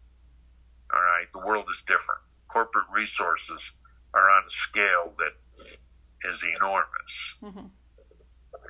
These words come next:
Speaker 1: So, uh, we, we would have to think about, about it.
Speaker 2: Why did they say that Keynes won the Second World War?
Speaker 1: Be-, because he,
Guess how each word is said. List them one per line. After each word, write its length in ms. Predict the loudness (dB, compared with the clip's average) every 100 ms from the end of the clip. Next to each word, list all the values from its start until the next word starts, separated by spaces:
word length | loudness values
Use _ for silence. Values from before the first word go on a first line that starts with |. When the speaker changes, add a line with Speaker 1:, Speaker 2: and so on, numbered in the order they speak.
| -20 _ -14
Speaker 1:
So, 180 | -6 0
uh, 1120 | 0 -2 -10 -14 -20 -20 -20 -20 -20 -20 -18 -18 -18 -20 _ _ _ -20 -8
we, 120 | -6 -6
we 100 | -6
would 100 | -4 -2
have 200 | -4 -6
to 60 | -6
think 200 | -6 -6
about, 340 | -2 0 0 -6 _ _
about 220 | 2 2 2 -8
it. 160 | -10 -12 -20 -20 -20 -20 -14
Speaker 2:
Why 260 | 0 2
did 120 | 2 0
they 100 | 0
say 160 | 0
that 200 | 0 0
Keynes 340 | -2 -2 -4 -2
won 420 | -2 -2 -6 -12
the 100 | -8
Second 300 | -6 -6 -6 -6
World 220 | -6 -4
War? 240 | -4 -4 -8 _ -20 _ _ -20 _ _ _ _ _
Speaker 1:
Be-, 160 | -4 -4 -4
because 400 | -6 0 -2 -2
he, 300 | -6 -8 -10